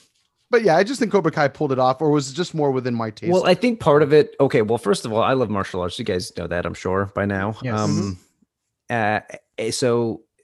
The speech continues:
Speaker 2: it also has that going for me. And then also, I think it, it does nos-, you get, obviously, like, it's, it's a big nostalgia trip.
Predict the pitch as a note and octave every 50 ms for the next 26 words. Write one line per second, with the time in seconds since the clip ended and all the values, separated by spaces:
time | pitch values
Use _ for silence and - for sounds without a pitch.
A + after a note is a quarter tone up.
0 | _ _ _ _ _ - D#3+ F#3 G3 F#3 F#3 E3 D#3 C#3 A#2 G2 A2 A2 A#2+ -
1 | - - C3 B2+ B2+ A#2 - C3+ C3 C3 C3+ C#3 C#3+ C#3+ C3+ - _ _ _ _
2 | _ _ _ - A#2+ A2+ A2+ A2+ A2+ A2 A#2 A2+ - A#2+ B2+ C#3+ C#3+ - E3+ E3
3 | A2 A#2+ A2+ - - F3+ G#3 G3+ - _ - - _ _ _ _ _ _ _ _
4 | _ _ _ _ _ _ D3+ D3+ D3+ - - _ _ _ _ D3 C#3+ C#3+ - -
5 | D#3+ F3+ G3 F#3+ - G#3 G3 - - - - - _ _ _ - C#3 C3+ - D3+
6 | - - - - E3 F3+ C#3 D3+ C#3 - B2+ A2+ G2+ F#2+ F#2+ G2 F#2+ A2+ G2+ -
7 | - B2 A2 - - - - - B2 A2 G#2+ - C#3 C3 A#2 A#2+ G#2+ - - F#2+
8 | F2+ F2 E2 - - - D2+ C2+